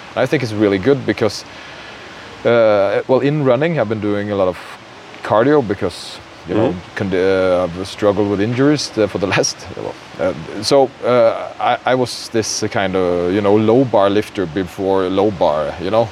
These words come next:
Speaker 1: uh, and, uh, that's not a good thing, uh, I realized, because there ended up being injuries, surgeries and all that, but, uh, but, uh,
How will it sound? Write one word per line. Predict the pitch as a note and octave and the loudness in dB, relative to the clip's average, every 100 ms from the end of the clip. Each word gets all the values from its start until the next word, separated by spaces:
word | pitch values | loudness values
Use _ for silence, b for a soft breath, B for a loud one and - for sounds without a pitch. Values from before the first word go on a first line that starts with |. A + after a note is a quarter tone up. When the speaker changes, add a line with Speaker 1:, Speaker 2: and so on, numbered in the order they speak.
| - | -6
Speaker 1:
uh, | F#2 G2+ G2+ G2 F#2+ | -2 0 2 2 0
and, | G2+ | 0
uh, | G2+ F#2 | 0 0
that's | F2+ A2 - | 0 -2 2
not | G#2+ | 0
a | G2+ | 2
good | G2 E2+ | -2 -2
thing, | A#2 B2+ | -2 0
uh, | A#2+ G#2 G2 F#2+ | 0 2 2 2
I | |
realized, | G#2 A2 B2+ - - | 2 2 0 -2 -8
because | F#2+ F2+ | -8 -6
there | G2 F#2 E2 F#2 | -2 -2 -2 -4
ended | G2 G2+ | -4 -2
up | G2 | -2
being | G#2 G2 | -2 -2
injuries, | A2 A#2 A#2+ A#2+ | -2 0 2 2
surgeries | - - - G#2+ G#2 G#2 - | 0 -6 0 0 2 -2 -2
and | G#2+ | 0
all | A2 | 2
that, | C#3+ D#3+ - | 2 0 -4
but, | A2 | 0
uh, | G#2+ G#2+ B B - | 2 0 B B 0
but, | |
uh, | G#2+ | 2